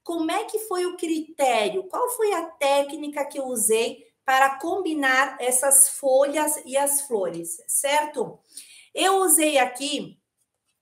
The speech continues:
a orquídea oncíndio, certo? Que é a chuva de ouro. Ela é o quê? Ela é uma orquídea suave e leve. E também,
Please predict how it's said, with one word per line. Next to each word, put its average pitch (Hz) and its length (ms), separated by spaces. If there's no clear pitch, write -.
a 254 320
orquídea 277 760
oncíndio, 226 880
certo? 277 760
Que - 80
é 247 60
a 247 60
chuva 277 360
de 277 160
ouro. 208 440
Ela 302 280
é 320 40
o 320 160
quê? 226 380
Ela 285 260
é 294 40
uma 294 200
orquídea 285 640
suave 269 720
e - 20
leve. 240 680
E 359 240
também, 311 640